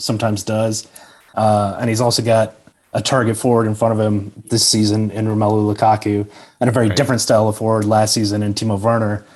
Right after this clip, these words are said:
Speaker 1: uh, than the United States national team has. And so I think that he's kind of subordinated to, to that center forward in some ways, and also to Kai Havertz or Mason Mount or whoever he's playing with at, at Chelsea. He's just, he's not the main guy there. And these days, he's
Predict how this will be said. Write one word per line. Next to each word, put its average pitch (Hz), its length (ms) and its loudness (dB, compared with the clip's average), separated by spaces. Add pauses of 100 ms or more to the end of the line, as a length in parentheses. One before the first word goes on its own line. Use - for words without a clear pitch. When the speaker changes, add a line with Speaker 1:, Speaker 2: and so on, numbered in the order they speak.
(220)
Speaker 1:
uh, 101 260 0
than 107 220 0
the 107 60 0
United 104 260 0
States - 520 -6
national 98 380 -6
team 98 160 -6
has. 98 400 -6 (320)
And 110 160 -2
so 123 120 4
I 120 40 4
think 120 160 -2
that 113 120 -2
he's 120 160 2
kind 127 160 -2
of 107 60 -2
subordinated 107 840 0
to, 104 380 0
to 110 180 -4
that 101 200 0
center 104 220 -2
forward 110 360 0
in 104 120 -2
some 104 160 -2
ways, 101 260 -2
and 123 100 0
also 113 280 2
to 101 80 -4
Kai 98 200 -2
Havertz 98 400 -2
or 101 40 -4
Mason 95 280 -4
Mount 95 280 -6
or 92 80 -8
whoever 92 280 -8
he's 90 140 -12
playing 90 240 -8
with 90 220 -12
at, 90 200 -12
at 98 140 -10
Chelsea. 92 420 -10 (600)
He's 131 160 0
just, - 520 -2 (280)
he's 143 120 2
not 139 200 4
the 131 80 -2
main 113 180 -2
guy 101 220 -2
there. 85 200 -14 (120)
And 90 400 -2 (120)
these 117 200 0
days, 98 260 -4
he's 95 220 -2